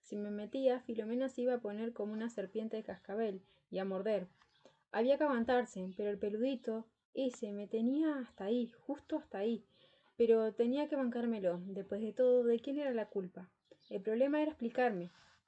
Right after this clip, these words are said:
por qué había terminado todo siendo mi culpa. Sería tan bueno si pudiera explicarme las cosas que me pasaban. Pipi tenía razón. Si supiera los porqués, tendría menos problemas. Consideré irme.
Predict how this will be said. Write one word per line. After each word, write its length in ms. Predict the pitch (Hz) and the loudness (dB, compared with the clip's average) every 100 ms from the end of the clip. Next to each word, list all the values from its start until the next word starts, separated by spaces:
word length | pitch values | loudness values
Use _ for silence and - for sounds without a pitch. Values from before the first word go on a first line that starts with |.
| _ | _
por 260 | 233 226 240 | 2 2 2
qué 180 | 269 285 | -2 0
había 300 | 269 269 262 | 2 2 2
terminado 520 | 233 214 226 247 240 | 0 0 -2 -2 0
todo 220 | 240 240 | -2 -2
siendo 280 | 233 233 226 | -2 -4 -2
mi 120 | 214 | -4
culpa. 400 | - 208 196 202 - - - | -2 -4 -4 -14 -20 -20 -20
Sería 340 | _ - 220 220 | _ -2 0 0
tan 200 | 226 233 | 0 6
bueno 260 | 247 269 | 6 6
si 140 | 269 226 | 0 -6
pudiera 320 | - 226 233 | -2 2 2
explicarme 500 | 233 226 233 247 233 | 0 -6 -2 -2 -2
las 120 | 226 | -4
cosas 280 | - 233 233 | -6 -8 -6
que 60 | 220 | -8
me 120 | 196 | -8
pasaban. 540 | 202 - 254 220 196 - _ _ | -10 -4 -2 -2 -4 -12 _ _
Pipi 260 | - 302 320 | -8 0 2
tenía 300 | 302 240 240 | 4 4 4
razón. 480 | 220 208 208 185 185 - | 0 -2 -6 -6 -8 -8
Si 100 | 214 | -8
supiera 400 | 196 247 262 254 | -2 2 4 2
los 160 | 247 | 0
porqués, 460 | - 233 - 302 - _ _ _ | -2 -6 -4 -8 -8 _ _ _
tendría 320 | 226 220 233 | -4 0 2
menos 240 | 240 226 214 | 2 0 -2
problemas. 560 | 233 208 202 175 180 _ _ - _ | -4 -2 -4 -6 -12 _ _ -20 _
Consideré 520 | - 240 254 254 302 | -2 4 8 10 10
irme. 380 | 294 269 208 180 | 6 2 0 -2